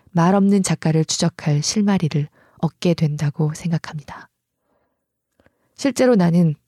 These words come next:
많은 시를 쓴 익명의 작가들 중 상당수가 여성이었을 거라고 과감하게 추측해 봅니다.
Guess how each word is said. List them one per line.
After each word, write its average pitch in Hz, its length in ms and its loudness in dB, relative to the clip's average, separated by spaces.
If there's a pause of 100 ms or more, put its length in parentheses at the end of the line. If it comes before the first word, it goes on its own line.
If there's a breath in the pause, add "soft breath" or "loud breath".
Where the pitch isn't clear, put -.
(220)
많은 196 380 4
시를 240 260 0
쓴 208 340 0
익명의 214 420 2
작가들 156 500 -2
중 160 360 -4
상당수가 208 800 -2 (440 soft breath)
여성이었을 180 600 2
거라고 156 500 -2 (300)
과감하게 165 680 -2
추측해 - 500 -4
봅니다. 151 520 -6